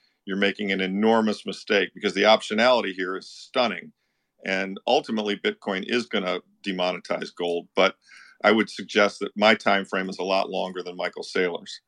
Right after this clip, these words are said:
So, you know, it's, it's gonna take some time. But, but your gold bug is your very best future Bitcoiner, uh, 'cause once they see it, they can't unsee it. And, you know, m-,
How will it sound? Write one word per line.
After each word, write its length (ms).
So, 500
you 160
know, 100
it's, 240
it's 160
gonna 240
take 240
some 160
time. 340
But, 200
but 200
your 120
gold 360
bug 260
is 160
your 200
very 240
best 360
future 320
Bitcoiner, 560
uh, 120
'cause 200
once 240
they 120
see 260
it, 120
they 100
can't 280
unsee 400
it. 160
And, 180
you 100
know, 200
m-, 100